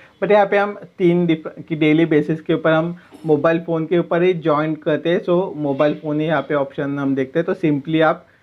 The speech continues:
यहाँ से ही कर सकते हो। So यहाँ पे देख, like, नीचे आपको down side में दिख रहा होगा option plus का, तो प्लस पे click करना है, then, then यहाँ पे आपको select करना है event।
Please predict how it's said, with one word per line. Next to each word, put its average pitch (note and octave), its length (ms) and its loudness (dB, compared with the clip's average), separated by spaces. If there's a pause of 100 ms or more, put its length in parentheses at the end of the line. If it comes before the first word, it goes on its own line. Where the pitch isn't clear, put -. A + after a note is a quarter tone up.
(220)
यहाँ C3 240 -2
से D#3 60 -4
ही D3+ 60 -2
कर D3 180 -2
सकते C#3+ 240 -6
हो। G3+ 160 -2 (540)
So D3 260 2
यहाँ D#3+ 200 2
पे F3+ 140 2
देख, F3+ 300 2
like, F3 320 0
नीचे D#3 420 0
आपको E3 260 2
down D#3 300 0
side D#3 220 -2
में D#3+ 140 -4
दिख D3+ 200 0
रहा D#3 100 4
होगा D3+ 180 2
option D#3 360 0
plus D3 380 -2
का, G3 340 0 (280)
तो C#3+ 60 -8
प्लस D3 300 0 (100)
पे E3 80 2
click D3+ 360 -2
करना D#3+ 320 2
है, G3 320 2 (460)
then, C3 320 2 (1400)
then D3+ 400 -2
यहाँ D3+ 240 0
पे D3 120 -2
आपको D#3 360 0
select D3 440 -2
करना C#3 360 2
है C3+ 280 -2 (200)
event। E3+ 480 4